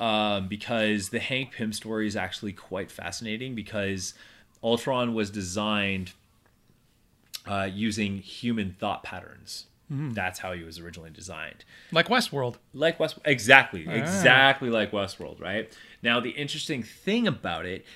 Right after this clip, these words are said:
Speaker 1: is that Ultron learns, because the flaw about Hank Pym is, is that he's a pacifist. He doesn't believe in violence, right?
Speaker 2: Mm-hmm.
Speaker 1: And this, there's a problem. The, he, Hank Pym wants to solve the world through peace.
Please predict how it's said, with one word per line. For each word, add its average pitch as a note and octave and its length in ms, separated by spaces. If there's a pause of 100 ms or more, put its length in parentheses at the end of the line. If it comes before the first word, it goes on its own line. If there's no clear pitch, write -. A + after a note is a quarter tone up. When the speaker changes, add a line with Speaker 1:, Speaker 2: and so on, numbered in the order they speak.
(140)
Speaker 1:
is G2+ 300
that A2 460
Ultron A2+ 840 (540)
learns, A2 680
because A#2 720 (240)
the A2 140
flaw B2 380
about A#2+ 240
Hank A2 260
Pym A#2+ 320
is, F#2+ 360 (360)
is G2 200
that G#2+ 320
he's A2+ 220
a G2 60
pacifist. - 640
He G#2+ 80
doesn't G#2 160
believe G2 300
in F2 100
violence, E2 640
right? F#2+ 280
Speaker 2:
Mm-hmm. - 640
Speaker 1:
And G#2 640 (280)
this, G#2 260 (260)
there's G#2 220
a G2+ 80
problem. A#2 840 (100)
The, A2 220
he, A#2+ 640
Hank C3 300
Pym B2 220
wants A#2 260
to - 80
solve G#2 280
the G2+ 60
world F#2+ 280
through F#2 160
peace. - 580